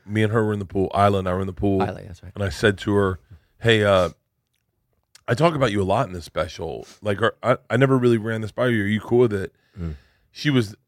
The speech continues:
Speaker 1: young at the time, and she said, "You know, I know you love me, so I, and I know what a joke is. I understand jokes." She
Speaker 2: Mm-hmm.
Speaker 1: goes, "The only part I'm not cool with is people knowing me who I don't know." So the fame thing that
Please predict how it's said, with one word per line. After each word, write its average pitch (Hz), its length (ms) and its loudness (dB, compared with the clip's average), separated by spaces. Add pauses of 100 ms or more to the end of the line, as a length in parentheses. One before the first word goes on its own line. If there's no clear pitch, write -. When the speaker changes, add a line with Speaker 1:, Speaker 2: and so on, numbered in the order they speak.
(120)
Speaker 1:
young 110 540 2
at 87 80 -20
the - 80 -20
time, 117 340 0
and 95 80 -12
she 110 180 -12
said, 110 220 -8
"You 131 60 -8
know, 151 380 -6
I 135 120 -4
know 135 220 -2
you 131 160 -4
love 104 280 -4
me, 131 200 -6
so 117 220 -4
I, 104 40 0
and 101 280 -8
I 104 160 0
know 101 240 0
what 104 140 0
a 98 60 -6
joke 90 380 -8
is. 101 180 -4
I 95 120 0
understand 92 420 -8
jokes." 90 540 -8
She 82 80 -10
Speaker 2:
Mm-hmm. 117 60 -6
Speaker 1:
goes, 123 140 0
"The 127 220 -6
only 143 260 0
part 143 220 -8
I'm 131 100 -8
not 120 220 -12
cool 117 260 0
with 90 340 0 (520)
is 101 180 -8
people 139 400 -2
knowing 110 480 -2
me 131 200 -4
who 107 260 -2
I 101 160 -4
don't 92 260 -6
know." 87 320 -8 (340)
So 107 180 2
the 101 100 -4
fame 151 460 0
thing 92 460 -12 (260)
that 107 220 2